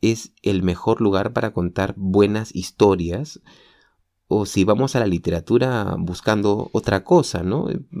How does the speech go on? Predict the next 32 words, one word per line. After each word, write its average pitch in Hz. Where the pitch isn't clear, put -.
Alguna 110
vez 127
por -
ahí 104
escuché, 110
eh, 90
recuerdo 107
haber 110
escuchado 113
que 104
las 87
mejores 123
historias 120
hoy 113
se -
cuentan 107
en 92
Netflix, 92
o 87
se 87
cuentan 107
en 90
plataformas 92
audiovisuales, 87
en, 87
o 92
en 87
YouTube, 92
o 90
en 85
el 80
cine. 87